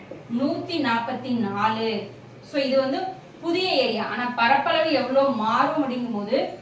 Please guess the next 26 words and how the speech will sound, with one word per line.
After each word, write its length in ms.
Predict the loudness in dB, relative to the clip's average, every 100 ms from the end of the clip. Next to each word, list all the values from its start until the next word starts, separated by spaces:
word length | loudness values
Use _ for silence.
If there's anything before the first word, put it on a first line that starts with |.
| -18 -6
so 80 | -4 -2 0
பழைய 340 | 2 2 2 0 0
ஏரியா 260 | 0 2 2 2 0
நூறு, 380 | -2 -2 0 2 0 -4 -10 -16 -18 -12
ஓகேங்களா? 360 | -6 0 4 4 4
ஒரிஜினல் 400 | 2 0 0 0 0
ஏரியா 160 | -2 -6
ஃபர்ஸ்ட், 260 | -10 -12 -16 -18 -20 -20 -20 -20 -6 -2
அந்த 160 | 2 2 2
நூறுல 260 | 0 2 2
இருந்து 180 | 2 0
இப்ப 120 | 0 0
நம்ம 160 | 0 -2
புதுசா 280 | -4 -4 0 0
கண்டுபிடிச்சிருக்கோம் 560 | 0 -2 -2 -4 -4 -2
இல்லையா, 180 | 2 2 2
இருபது 260 | -2 -2
சதவீதம் 340 | -2 0 0 0
அதிகரிச்சு, 460 | -2 -4 -6 -6 -8 -10 -20 -20 -8 -2
அதை 140 | -2 0
கழிச்சீங்க 420 | 0 -2 -4 -2 -2
அப்படின்னா 320 | -2 -2 -2 0 -2
உங்களுக்கு 320 | -2 -4 -4 -4
நாப்பத்தி 420 | -4 -4 -4 -4
நாலு 180 | -4 -4 -4
சதவீதம் 500 | -6 -6 -4 -4 -4